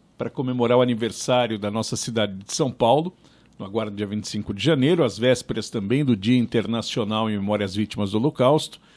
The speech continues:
que é uma campanha de sobreviventes do Holocausto falando da gratidão de morar em São Paulo.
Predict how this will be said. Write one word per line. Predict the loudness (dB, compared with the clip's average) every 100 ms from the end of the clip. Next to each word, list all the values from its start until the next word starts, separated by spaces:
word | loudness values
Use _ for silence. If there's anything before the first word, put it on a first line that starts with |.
| _ _
que | -2
é |
uma | -2 0
campanha | -4 0 0 2 0 -2
de | -2 0
sobreviventes | 0 2 2 2 2 2
do | -2
Holocausto | 0 0 2 2 2 -2 -4
falando | 0 2 2 2 0
da | 0
gratidão | 2 0 0 0 2 2
de | 2
morar | 2 4 2
em | 0
São | -2 -4
Paulo. | -2 -4 -6